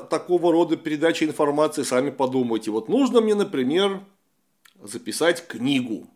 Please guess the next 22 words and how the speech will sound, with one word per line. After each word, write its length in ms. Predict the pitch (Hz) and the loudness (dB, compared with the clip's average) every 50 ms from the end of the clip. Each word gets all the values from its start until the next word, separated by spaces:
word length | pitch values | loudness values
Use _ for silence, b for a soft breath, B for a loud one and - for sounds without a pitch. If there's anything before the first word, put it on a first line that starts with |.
| _ _ _ | _ _ _
Вот, 240 | - 285 359 - - | 2 2 2 2 2
вот 220 | 180 240 247 247 | 2 2 2 2
такую 300 | - 165 165 190 202 185 | 0 0 2 4 6 6
вот 160 | 165 170 165 | 6 6 2
книгу. 420 | - - 143 135 123 107 98 - - - _ _ _ _ _ _ _ _ _ _ _ _ _ _ _ - | 0 -4 -4 -4 -2 -4 -6 -10 -12 -18 _ _ _ _ _ _ _ _ _ _ _ _ _ _ _ -6
Представляете, 500 | 127 123 - 147 156 254 370 381 - 202 | -6 -2 0 0 2 4 4 4 4 2
сколько 360 | - - - 247 247 247 202 190 | -4 0 2 2 2 2 0 0
мне 160 | 185 208 208 | 2 0 0
нужно 340 | 185 202 226 202 165 165 - | 2 2 2 2 2 2 2
будет 260 | 175 196 175 165 - | 2 0 0 -2 0
канатов 600 | - - 220 220 214 214 190 156 - - - - | 4 6 6 8 8 8 8 8 6 2 -2 -2
извести, 480 | 123 110 - 120 127 127 123 - 254 269 | -4 -6 -4 -2 -4 -4 -2 0 -2 -2
чтобы 300 | - - 185 160 151 147 | 2 2 4 4 4 4
навязать 400 | 147 143 143 143 139 185 208 190 | 4 4 4 4 4 4 4 4
узелков? 520 | 175 147 151 170 165 - 139 123 104 - | 2 2 2 2 2 2 -2 -4 -4 -2
И 60 | 135 | -4
где 240 | 147 139 135 127 180 | -6 -4 2 6 6
они 160 | 226 233 220 | 6 6 4
будут 260 | 170 143 160 185 170 - | 2 2 0 0 0 -4
храниться 440 | - 160 160 165 180 165 - - | -2 -2 0 0 0 -4 -6 -8
после 340 | - - 120 117 - 127 127 | -6 -4 -4 -4 0 0 0
этого? 320 | 113 107 - 98 95 87 | 0 0 -2 -6 -8 -8